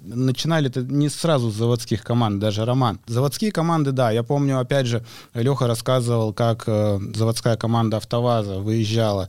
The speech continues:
Боевой автомобиль, второй боевой автомобиль, запасной боевой автомобиль, машина ознакомления, запасная машина ознакомления, автомобиль менеджера команды, потом летучка маленькая, техничка большая. Ну, в общем, тем не менее,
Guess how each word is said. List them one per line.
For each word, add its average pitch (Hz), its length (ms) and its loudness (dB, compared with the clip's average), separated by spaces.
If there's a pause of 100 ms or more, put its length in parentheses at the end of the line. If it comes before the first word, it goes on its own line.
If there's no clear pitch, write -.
Боевой 120 580 0
автомобиль, 147 520 0
второй 117 320 0
боевой 113 320 0
автомобиль, 110 400 0
запасной 120 640 0
боевой 113 400 0
автомобиль, 117 500 0
машина 117 380 0
ознакомления, 120 600 0
запасная 117 400 -2
машина 113 300 0
ознакомления, 127 680 0
автомобиль 113 720 0
менеджера 117 600 0
команды, 156 680 0 (100)
потом 117 480 0
летучка 123 500 -2
маленькая, 151 720 0 (140)
техничка 135 480 0
большая. 127 500 0
Ну, 127 140 0
в 147 60 2
общем, 143 340 0
тем 143 180 2
не 135 80 2
менее, 139 600 2